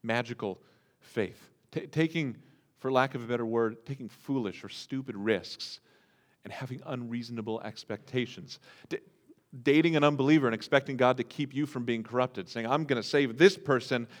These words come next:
and I, and their lack of belief, their, their worldly living is gonna have no effect on me. God will protect me from that."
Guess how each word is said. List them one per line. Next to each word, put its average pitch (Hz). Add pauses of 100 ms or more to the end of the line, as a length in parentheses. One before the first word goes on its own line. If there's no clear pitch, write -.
(120)
and 120
I, 151 (120)
and 131
their 156
lack 147
of 123
belief, 135 (300)
their, 156
their 147 (240)
worldly 151
living 135
is 113
gonna 117
have 113
no 131
effect 120
on 98
me. 92 (880)
God 131
will 120
protect -
me 92
from -
that." 107